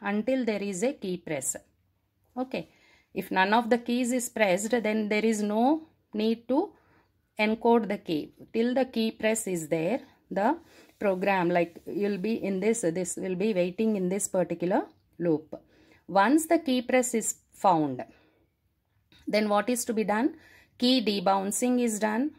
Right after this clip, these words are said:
That means wait, debouncing is nothing but give some delay and again read the, uh, port B. Still, if all the bits, any one of them is, if, if you find a key press,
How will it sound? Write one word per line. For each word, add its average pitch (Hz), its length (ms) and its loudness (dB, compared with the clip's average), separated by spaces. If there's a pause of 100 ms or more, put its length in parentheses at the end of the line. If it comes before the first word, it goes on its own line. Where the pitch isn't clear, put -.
That 190 160 -4
means 220 300 2
wait, 214 420 -2
debouncing 247 640 2
is 226 140 0
nothing 233 360 0
but 294 240 0 (540)
give 254 320 2
some 214 280 2
delay 185 500 0
and 214 180 -2
again 240 460 4
read 214 340 -2
the, 240 200 0 (640)
uh, 185 180 0
port 175 380 0
B. 190 320 -2 (340)
Still, 311 560 4
if 262 360 2
all 214 280 6
the 226 120 6
bits, 202 400 -6
any 202 320 2
one 208 180 -2
of 208 220 -4
them 196 260 -2
is, 190 260 -6
if, 185 280 -6 (240)
if 214 180 -6
you 220 120 2
find 202 380 0
a 202 60 -2
key 190 240 -8
press, 240 380 -4